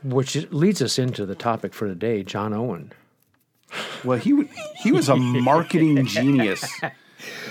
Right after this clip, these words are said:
Speaker 1: Although he did dress up quite often, and they would say that he was a dandy because he did, he dressed in a snazzy fashion.
Speaker 2: Nothing wrong with that.
Speaker 1: <laughs> Nothing wrong. I mean, we are two snazzy men right
Speaker 2: Oh,
Speaker 1: now.
Speaker 2: yeah.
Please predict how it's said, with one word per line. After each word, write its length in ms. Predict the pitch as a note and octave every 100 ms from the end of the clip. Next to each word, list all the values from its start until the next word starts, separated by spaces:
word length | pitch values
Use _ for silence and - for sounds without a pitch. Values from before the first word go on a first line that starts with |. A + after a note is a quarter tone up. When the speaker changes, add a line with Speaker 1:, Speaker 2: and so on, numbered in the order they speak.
| - - -
Speaker 1:
Although 260 | C#3+ C#3+ C3+
he 140 | D3
did 260 | A#2+ E3+ F3
dress 320 | D3 D3+ -
up 160 | - -
quite 260 | - A#2+
often, 460 | B2 A#2 G#2+ - B2+
and 120 | A#2
they 140 | G#2+ G#2
would 240 | A2 G2
say 220 | - A#2
that 160 | G#2+ G#2
he 100 | A#2+
was 160 | A2
a 80 | G2+
dandy 640 | F2+ G2+ G#2 G#2+ - - _ _ _ _ -
because 380 | G#2+ A2+ G#2+
he 160 | - A2
did, 480 | F#2 A2 G#2+ A2 - _ _
he 160 | - A2+
dressed 520 | G#2 - A2+ A2 -
in 320 | - A2+ G#2+ G2+
a 40 |
snazzy 560 | - - G#2 G2+ G2 F2+
fashion. 500 | F#2+ - - - - _ _ _ -
Speaker 2:
Nothing 320 | G#2 G#2 A#2
wrong 200 | A2 A2+
with 100 | G#2
that. 800 | E2+ D2+ - - - - D#3 C3+
Speaker 1:
<laughs> 0 |
Nothing 480 | D#3 C#3+ - - D#3 -
wrong. 340 | D#3 - C#3+ - - -
I 40 | D#3
mean, 180 | D3+ C#3+
we 140 | A3
are 80 | D#3
two 180 | - F3+
snazzy 500 | - C#3+ D3 C#3 B2
men 200 | B2+ B2+
right 200 | A2+ A2
Speaker 2:
Oh, 180 | C#3 B2
Speaker 1:
now. 20 |
Speaker 2:
yeah. 220 | G#2+ G2